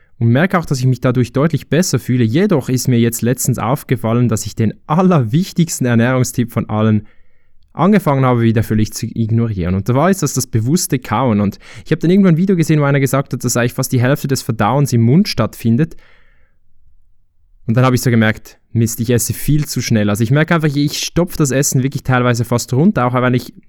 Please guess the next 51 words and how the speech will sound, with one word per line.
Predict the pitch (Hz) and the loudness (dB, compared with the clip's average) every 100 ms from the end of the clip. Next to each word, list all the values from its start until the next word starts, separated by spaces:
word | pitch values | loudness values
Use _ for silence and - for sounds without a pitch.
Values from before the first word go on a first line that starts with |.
| - | -8
äh, | 117 113 | -2 0
mit | 117 | 0
der | 117 | 0
Selbstständigkeit | 117 127 - 123 117 113 | -2 -2 -2 -2 -2 0
manchmal | 113 110 107 | 0 2 2
ein | |
bisschen | 113 113 | 0 -2
Stress | 113 - 156 - | -2 -2 -2 -2
habe, | 135 131 123 | -2 0 -2
zu | 107 | -2
wenig | 110 110 | -4 -4
Zeit | - 127 120 | -2 -2 0
einplane | 113 113 110 107 107 | -2 -2 0 0 0
und | 95 | 0
dann | 98 95 - - - - | -4 -4 -10 -20 -20 -4
direkt | 131 135 - | 0 0 0
nach | 127 | -2
dem | 120 117 | 0 0
Essen | 113 113 | 0 -2
weiter | 120 160 147 | 0 0 0
muss | 135 143 | 0 0
und | 127 117 | -2 0
dann | 120 | 2
mir | 117 | 2
denke, | 113 113 117 | 2 0 -2
ich | - - | -6 -2
esse | 135 - | -2 0
schnell, | 147 147 135 | 0 0 2
damit | 117 113 | 2 2
ich | 113 | 0
noch | 117 | -2
kurz | - 120 - | -2 -2 0
mich | 120 | 0
hinlegen | - 185 165 156 | 2 2 2 0
kann. | - 135 131 - - - - | 0 -2 -4 -10 -20 -20 -4
Nur | 123 | 0
das | 131 127 | 0 2
Problem | 127 120 147 | 2 2 2
ist, | 131 | 0
ich | 127 | 2
muss | 151 170 | 2 2
mich | 139 | 2
dann | 131 | 2
eben | 127 123 | 2 2
hinlegen, | 131 139 131 113 | 4 2 2 2
weil | 139 | 2
ich | 202 | 2
so | - | 0
schnell | 135 131 127 | 0 0 2
esse | 127 135 139 | 0 0 -2
und | 123 117 | 0 -2